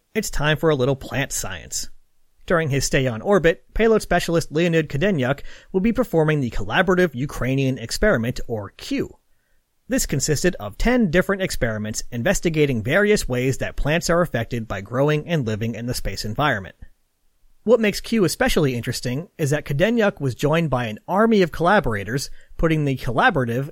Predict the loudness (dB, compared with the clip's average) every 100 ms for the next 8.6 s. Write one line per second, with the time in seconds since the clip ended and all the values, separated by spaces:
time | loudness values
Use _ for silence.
0 | -8 -8 -6 0 0 2 2 0 -4 -4
1 | -2 -2 -4 -6 0 2 2 -4 -14 -16
2 | -20 _ _ _ -6 -6 0 0 0 -2
3 | 2 2 2 2 2 0 0 0 0 0
4 | 0 0 0 2 4 2 0 -4 0 0
5 | 0 0 0 0 0 2 2 2 -2 -8
6 | -16 _ -2 -2 2 2 2 0 -4 0
7 | -2 -2 -2 2 4 2 0 0 0 -2
8 | -2 -2 -2 -2 -2 -4